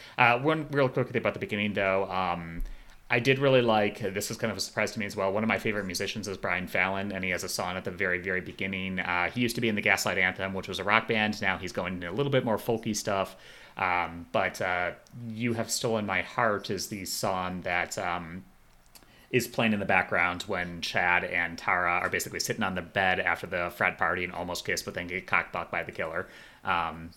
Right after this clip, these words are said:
so, yeah, just want to give a shout out to that. He's a great musician. Definitely check out the rest of his work. Uh, Gaslight Anthem was the other band that he's a part of, like, actually the one that made him famous, and that's really, really good too. Anyway,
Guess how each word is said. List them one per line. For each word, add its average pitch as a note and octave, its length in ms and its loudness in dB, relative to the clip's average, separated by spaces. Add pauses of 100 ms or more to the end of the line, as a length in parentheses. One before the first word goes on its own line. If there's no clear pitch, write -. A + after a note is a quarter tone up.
(140)
so, G#2+ 300 4
yeah, A2 180 6
just - 160 -8
want C3+ 120 4
to A#2+ 40 2
give A#2+ 80 4
a A2+ 60 2
shout A2+ 180 4
out G#2 80 0
to A2 60 -4
that. G2+ 160 2
He's A2 100 0
a G#2 40 -4
great G#2+ 180 2
musician. F#2+ 480 -4
Definitely G2+ 300 2
check F2+ 200 -2
out F2 100 0
the F#2 80 -6
rest E2+ 160 -6
of F2+ 60 -8
his E2+ 120 -10
work. D#2+ 260 -6 (420)
Uh, D#2+ 200 0
Gaslight G#2+ 360 4
Anthem F#2 380 -2
was F2 120 -6
the F#2 160 -4
other F2 220 -2
band E2+ 400 0
that E2+ 180 -4
he's E2+ 140 -6
a F2 60 -6
part E2+ 240 -4
of, E2 160 -6
like, F2 160 -4
actually F2+ 320 -2 (220)
the G2+ 60 -6
one F#2+ 140 -2
that F#2 80 -4
made E2+ 140 -4
him E2+ 100 -6
famous, D#2+ 400 -8
and E2+ 260 -12
that's - 380 -4
really, F2 160 -6
really F2 180 -12
good - 140 -10
too. - 220 -4 (480)
Anyway, F3 320 8